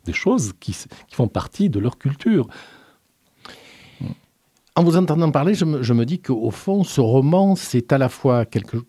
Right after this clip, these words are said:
Speaker 2: une façon de, de renouer pour vous, en tant qu'auteur, avec peut-être une,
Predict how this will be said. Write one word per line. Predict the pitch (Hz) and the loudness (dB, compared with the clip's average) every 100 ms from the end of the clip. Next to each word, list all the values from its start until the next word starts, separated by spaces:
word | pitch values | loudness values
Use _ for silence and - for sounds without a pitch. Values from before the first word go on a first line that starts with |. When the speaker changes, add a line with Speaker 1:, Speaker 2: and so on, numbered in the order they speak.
| - - - 120 | -16 -20 -16 -8
Speaker 2:
une | 117 110 | -8 -2
façon | - 120 - 147 143 | 0 0 0 2 2
de, | 110 101 98 95 _ _ - | 2 2 0 -4 _ _ -6
de | 101 | 2
renouer | 113 107 143 143 151 160 | 4 6 6 6 6 2
pour | - 117 | 2 0
vous, | 104 147 170 - _ _ | 0 0 -2 -8 _ _
en | 104 | -4
tant | 110 104 | -4 -4
qu'auteur, | 120 - 113 - _ _ _ - | -4 -2 -4 -6 _ _ _ -10
avec | 104 120 120 - | -2 0 0 -6
peut-être | - 123 120 110 | -4 -4 -2 -4
une, | 104 101 101 101 | -2 -2 -6 -8